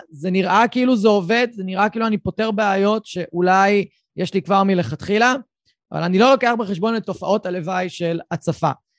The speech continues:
תופעות הלוואי של העמסה רגשית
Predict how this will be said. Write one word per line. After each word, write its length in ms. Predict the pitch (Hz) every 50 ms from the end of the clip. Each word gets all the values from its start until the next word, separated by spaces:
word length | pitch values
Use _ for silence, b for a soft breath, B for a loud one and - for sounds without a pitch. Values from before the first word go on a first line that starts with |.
| _ _ _ -
תופעות 380 | 185 - - - 190 240 -
הלוואי 400 | 269 247 226 220 208 214 214 220
של 300 | 208 - 220 214 202 175 - _ _ _ _ _ _ _ _ -
העמסה 760 | - - - 185 196 196 196 - - - - 240 254 254 247 - - _ 190
רגשית 840 | 180 185 196 190 165 147 135 127 - - 285 269 226 160 - _